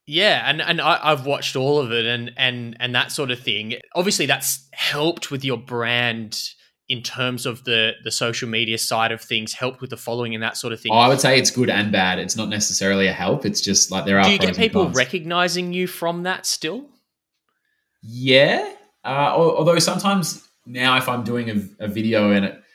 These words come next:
Speaker 2: it gets a bit of attention, you'll get this random, like, "Oh,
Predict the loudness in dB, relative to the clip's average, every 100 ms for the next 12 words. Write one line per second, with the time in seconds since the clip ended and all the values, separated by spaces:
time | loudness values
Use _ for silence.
0 | _ -2 0 2 0 0 0 2 0 0
1 | -2 -4 -2 0 0 0 0 -2 0 -2
2 | -2 -4 -10 -6 0 2 4 4 4 4